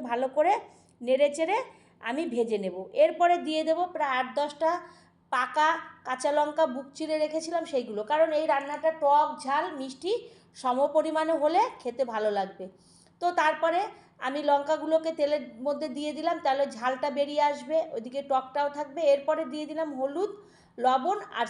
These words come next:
চিনি। চিনিটা একটু ব্যালেন্স ঠিক রাখবে, একটু মিষ্টি মিষ্টি হলেও হতে পারে,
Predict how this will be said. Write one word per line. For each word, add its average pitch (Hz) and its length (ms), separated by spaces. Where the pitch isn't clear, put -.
চিনি। 196 260
চিনিটা 349 380
একটু - 160
ব্যালেন্স 277 400
ঠিক 320 160
রাখবে, 320 300
একটু 262 160
মিষ্টি 277 300
মিষ্টি 302 240
হলেও 311 320
হতে 320 260
পারে, 330 180